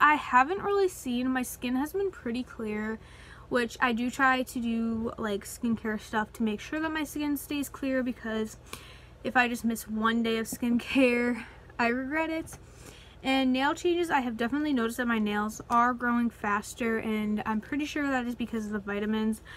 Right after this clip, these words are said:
I think that's why they say skin, hair, and nail changes, because of the prenatal vitamins that you take. That does help with everything like that kind of stuff. So,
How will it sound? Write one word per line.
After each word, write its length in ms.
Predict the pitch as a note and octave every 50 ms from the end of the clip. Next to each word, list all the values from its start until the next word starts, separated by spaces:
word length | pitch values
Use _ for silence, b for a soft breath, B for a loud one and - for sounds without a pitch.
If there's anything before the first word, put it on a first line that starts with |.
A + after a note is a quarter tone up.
| B B B B B
I 140 | - A#3+
think 220 | A3+ - B3 B3 A#3+
that's 240 | B3 B3 A#3 - A#3+
why 200 | A#3 G#3+ G#3 G#3
they 140 | G#3+ G#3+
say 540 | A3 G#3+ - - - - - A#3 G#3+ G3+ G3+
skin, 460 | G#3 - - - - - A3+ A3+ A3+
hair, 280 | G#3 - - A3+ G#3+ G#3+
and 160 | G#3+ G#3+ G#3+
nail 220 | G#3 G#3 G#3 G#3 G#3+
changes, 500 | - - - A#3 A3 G#3+ G#3+ A3 G#3+ G#3+
because 500 | - A3 - - A3+ G#3+ G#3 G#3 G#3 A3
of 140 | A#3+ A#3+
the 80 | B3 C4
prenatal 440 | - D4+ D#4 D4+ D#4 D#4 D#4 D#4+ D#4
vitamins 420 | D#4+ D#4+ D#4 D#4 D#4 D#4+ D#4 D4+
that 120 | - D#4 -
you 120 | D4 C#4+
take. 320 | - - D4+ C#4+ C#4+ C#4 - B B B B B B B B -
That 200 | B3 A#3+ A3+ A#3
does 260 | - A3+ A3+ A3 -
help 380 | - - A3+ G#3+ G#3+ G#3+ G#3 - - - - - -
with 460 | - A#3+ A3+ G#3+ G#3 G#3 G#3 G#3 G#3 -
everything 580 | - G#3+ - G#3+ A3 G#3+ - A3+ G#3+ G#3+ G#3 G3+
like 240 | G3 G3 F#3+ -
that 260 | - G#3 G3+ G3 G3+ -
kind 220 | - - A3 G#3+
of 80 | G#3 -
stuff. 400 | - - G#3+ G#3 G#3+ G#3+ - - - - B B B B B B B B B B B B B B B B B B B -
So, 540 | - - - - A#3 A3 A3 G#3+ A3 A3+